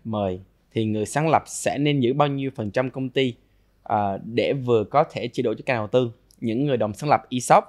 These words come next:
mà vẫn giữ được nhuệ khí khởi nghiệp của bản thân? Đây là một câu hỏi rất là hay, tại vì đây là một cái mà em nghĩ rất là quan trọng và rất là khác biệt ở Việt Nam. Tại vì nó liên quan đến về không những tài chính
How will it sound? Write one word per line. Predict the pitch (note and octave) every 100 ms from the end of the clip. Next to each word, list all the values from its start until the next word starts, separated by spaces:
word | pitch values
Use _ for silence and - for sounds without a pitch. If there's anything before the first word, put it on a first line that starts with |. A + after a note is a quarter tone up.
| -
mà | A2 G#2+ A2 G#2
vẫn | G2+ B2 D3+
giữ | -
được | C3 G#2+ -
nhuệ | A2+ F#2+ G#2
khí | - D3+ -
khởi | A2 B2+
nghiệp | B2+
của | -
bản | F#2+ B2
thân? | C#3 - _
Đây | - D#3
là |
một | C3
câu | C#3
hỏi |
rất | G3
là | B2+
hay, | C#3+ D#3 - _ -
tại | B2+ B2
vì | B2+ B2 _ -
đây | A2 C3 D3
là |
một | B2+ A2 -
cái | C3+ G3
mà | G3+ B2+ A#2 A2+
em | - C#3
nghĩ | G#2 D3 F3+ - _ _ _ _ _ _ -
rất | C#3+ A3
là | E3+ B2+ A#2 G#2+ G2+ -
quan | C3 C#3
trọng | - G2+ -
và | G#2+ A2
rất | F3
là |
khác | D#3 F#3+
biệt | F3 A2
ở | A#2
Việt | B2+
Nam. | A#2+ B2+ A#2 _ - _ -
Tại | A#2
vì | A2+ G#2+
nó | A2
liên | E3 D3
quan | C#3 C3
đến | D3 F#3+ G#3 C3+
về | A2 G#2
không | C3+
những | A#2 C#3+
tài | A2
chính | B2 B3